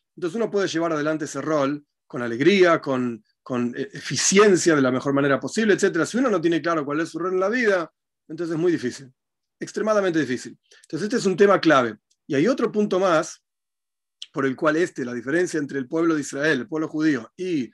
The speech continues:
el resto de las naciones, ojo, no vamos a tocar mística ni nada por el estilo, hay unas respuestas místicas también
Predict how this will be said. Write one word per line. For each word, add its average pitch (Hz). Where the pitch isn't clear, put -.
el 135
resto 175
de -
las 147
naciones, 143
ojo, 160
no 151
vamos 170
a 147
tocar 143
mística 156
ni 147
nada 165
por 143
el 127
estilo, 185
hay 190
unas 165
respuestas 139
místicas 147
también 160